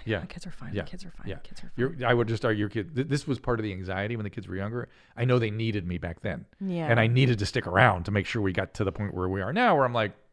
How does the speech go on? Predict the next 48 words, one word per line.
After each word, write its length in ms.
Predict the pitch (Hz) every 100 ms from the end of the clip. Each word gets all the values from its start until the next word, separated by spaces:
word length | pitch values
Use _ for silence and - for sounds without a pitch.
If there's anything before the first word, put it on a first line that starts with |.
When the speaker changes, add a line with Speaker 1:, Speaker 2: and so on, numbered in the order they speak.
| -
Speaker 1:
"Good, 220 | 123 85
you're 80 | 92
good." 240 | 98 80 - - -
Speaker 2:
Yeah, 180 | - 170 - -
I 60 |
can 140 | 98 98
Speaker 1:
Uh, 20 |
Speaker 2:
die 180 | 156 151
now. 140 | 151
Speaker 1:
yeah, 300 | 117 139 104 113 -
whatever. 400 | 123 117 - -
It's, 180 | - - -
it's 120 | 143 143
not 120 | 123
about 240 | 117 107
me. 80 | 95 -
Speaker 2:
<laughs> 40 | - - -
Speaker 1:
It's, 140 | 254 -
it's 160 | 170 165
only 100 | 185
about 160 | 156
me 140 | 147 147
when 140 | 135
it's 100 | 123
about 180 | 127 113
you. 180 | 127 - - - - - -
Uh, 480 | - 123 120 110 113 - _
and 360 | - 135 127 139 113
then 380 | 135 131 120
what 160 | 117 123
is 100 | 120
the 80 | 120
most 260 | 113 107
enjoyable 680 | 110 98 92 110 131 160 208
part? 580 | 165 - 180 202 240 - - -
Speaker 2:
Hmm. 280 | 185 170 160 202 _ _ - -
Uh, 400 | 180 185 185 180
what's, 380 | 185 226 - -
what's 260 | 202 226 254
the 100 | 302
best 340 | 190 175 185
and 160 | 190 175
worst 460 | 156 165 180 208 -
part 220 | - 175
about 260 | 180 170 151
being 240 | 190 185
a 160 | 180 165
dad? 520 | 143 143 139 127 -